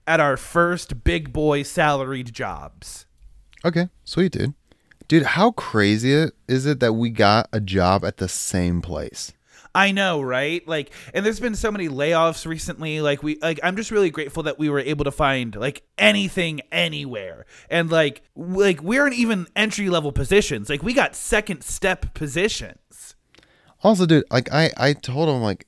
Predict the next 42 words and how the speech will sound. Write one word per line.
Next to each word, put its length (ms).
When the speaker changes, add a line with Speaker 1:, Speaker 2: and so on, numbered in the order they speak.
Speaker 2:
I 60
was, 180
I 60
was 120
talking 320
to 80
him, 80
right? 180
And 100
I'm 80
like, 180
"Hey," 500
they're 100
like, 100
"How 100
much 120
did 80
you 60
make 140
at 60
your 100
last 200
job?" 220
And 100
I'm 80
like, 260
"Uh, 320
I 160
don't 200
remember." 600
I 60
didn't 160
wanna 140
say 160
anything. 360
And 80
they're 80
like, 300
"That's 220
fine. 260
We'll 100
just 320